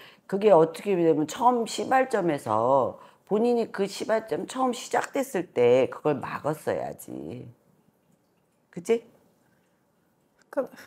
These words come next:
Speaker 2: 그쵸. 근데 참는 게 맞다고 생각을 했고 처음에는 이게, 그게 맞는지도 몰랐으니까.
Speaker 1: 음.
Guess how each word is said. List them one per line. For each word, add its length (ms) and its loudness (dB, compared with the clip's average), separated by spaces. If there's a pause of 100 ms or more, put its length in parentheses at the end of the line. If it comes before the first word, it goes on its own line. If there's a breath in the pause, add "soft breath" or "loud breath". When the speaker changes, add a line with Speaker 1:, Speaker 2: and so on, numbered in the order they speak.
(300)
Speaker 2:
그쵸. 420 -6
근데 420 -4 (1080 soft breath)
참는 920 -4
게 680 -8
맞다고 400 -2
생각을 380 -6
했고 460 0
처음에는 720 -4
이게, 600 0
그게 240 0
맞는지도 800 0
몰랐으니까. 1000 -4
Speaker 1:
음. 460 -2